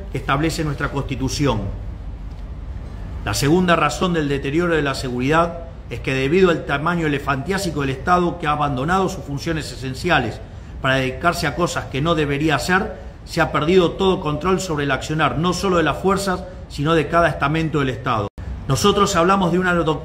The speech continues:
nueva doctrina de seguridad basado en el principio de el que las hace, la paga.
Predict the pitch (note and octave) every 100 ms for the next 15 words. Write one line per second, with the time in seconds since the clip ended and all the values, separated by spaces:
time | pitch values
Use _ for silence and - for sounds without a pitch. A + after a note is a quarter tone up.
0 | - D#3 F#3+ G3+ F#3+ E3 - G3 G3 G3+
1 | G3+ G3+ - - - - - - - -
2 | - - - - - - C#3 D3 C3+ C#3
3 | E3 G#3 - - - - - C#3 C#3+ F#3+
4 | F#3 D#3+ D3 C#3+ C3+ F3+ E3+ D3 C#3 C#3+
5 | - B2 C#3+ B2+ - G3 G3 F3 G#2+ -
6 | - - - - - - - - - B2+
7 | B2+ C3+ A2 F#2 -